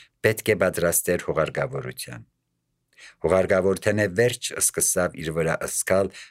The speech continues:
հայրիկը գործընծնելու ցավն ու կարոտը։ Հայրիկը չկար, ու հիմա Կոմիտաս ինքզինք առանցին կսկար։ Մարգարիտ Բաբայանի գրված նամակի մեջ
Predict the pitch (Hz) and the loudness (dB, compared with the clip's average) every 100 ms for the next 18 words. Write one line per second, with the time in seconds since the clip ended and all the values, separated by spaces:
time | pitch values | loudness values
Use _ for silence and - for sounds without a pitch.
0 | - 80 85 110 110 98 90 - 85 - | -2 0 2 2 0 2 0 0 -2 -2
1 | 87 82 80 78 - - 82 76 73 64 | 0 -2 -2 -4 0 0 0 -2 -4 -4
2 | 64 62 - 57 - _ _ _ _ _ | -4 -6 -12 -20 -20 _ _ _ _ _
3 | _ - 85 78 82 76 - 71 - 107 | _ -4 -2 0 -2 -4 -4 -4 -2 -2
4 | - - _ - - - 98 90 101 123 | -4 -12 _ -20 -20 -2 0 2 2 2
5 | 113 107 101 101 98 - 82 76 90 95 | 2 0 2 2 2 2 0 0 2 2
6 | 95 - - - 78 78 69 - 131 - | 0 -4 -10 -2 0 0 -2 -2 -4 -4
7 | - - 120 - - _ _ _ _ _ | -4 -4 -10 -12 -14 _ _ _ _ _
8 | _ _ _ _ _ _ _ _ - 92 | _ _ _ _ _ _ _ _ -2 2
9 | 113 - 120 156 - 117 107 110 107 120 | 2 2 2 0 0 2 2 4 4 2
10 | 117 101 98 101 - 92 92 92 87 - | 0 0 2 2 0 2 2 2 0 0
11 | 90 98 117 120 | 0 2 2 0